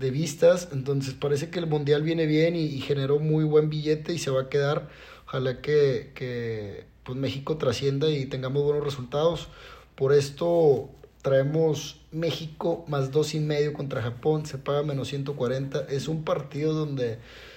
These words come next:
tomamos las carreras de ventaja. El line-up de México sabemos que es un line-up repleto de big leaguers, mientras que el de Japón, pues, son todas las superestrellas de, de, de allá de su liga, que es la segunda liga más competitiva del mundo.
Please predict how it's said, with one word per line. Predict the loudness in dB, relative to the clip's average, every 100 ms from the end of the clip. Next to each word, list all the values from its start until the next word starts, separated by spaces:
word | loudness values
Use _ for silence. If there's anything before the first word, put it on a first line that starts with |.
| -20 -20 -20 -20 _ _ _ _
tomamos | 0 2 2 4
las | 4 4
carreras | 0 4 4 4
de |
ventaja. | 2 0 0 0 0
El | 0 2 2
line-up | 4 2 0 0
de | 0
México | 0 -2 -2 0
sabemos | 0 -2 -4
que | -4
es |
un | -2 2
line-up | 2 0 -4 -4
repleto | -6 -2 -4 0 0 0 -2
de | -6 -4 -8 -14 -18 -6
big | -4 -2
leaguers, | -2 0 -2 -2 -8 -18 -20 -10
mientras | -6 -4 -4
que | -2
el | -2
de | -2
Japón, | -4 0 0 2
pues, | -2
son | -4 -2
todas | 6 8 8
las | 4
superestrellas | 0 -2 -2 0 4 6 6
de, | 4 2 0 -18 -20 -12
de, | -4 -2 -2 -2
de | 0
allá | 2 4 4
de | 4
su | 2
liga, | -2 0 0
que | 4 4
es |
la | 4
segunda | 2 2 2
liga | 4 2
más | 2 -2
competitiva | -4 0 -2 0 4 6
del | 6 4
mundo. | 2 0 -2